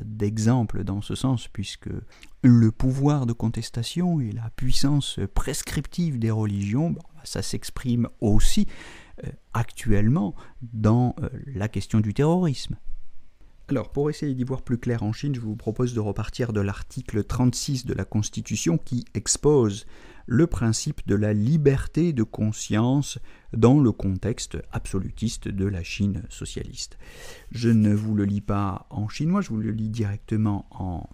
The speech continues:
traduction. « Les citoyens de la République populaire de Chine jouissent d'une liberté religieuse.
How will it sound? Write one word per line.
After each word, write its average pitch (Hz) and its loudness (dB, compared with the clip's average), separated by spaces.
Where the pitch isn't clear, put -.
traduction. « 165 -4
Les 127 4
citoyens 143 2
de 127 2
la 123 0
République 117 -2
populaire 101 -2
de 101 -2
Chine 170 -2
jouissent 208 2
d'une 135 6
liberté 156 4
religieuse. 123 -2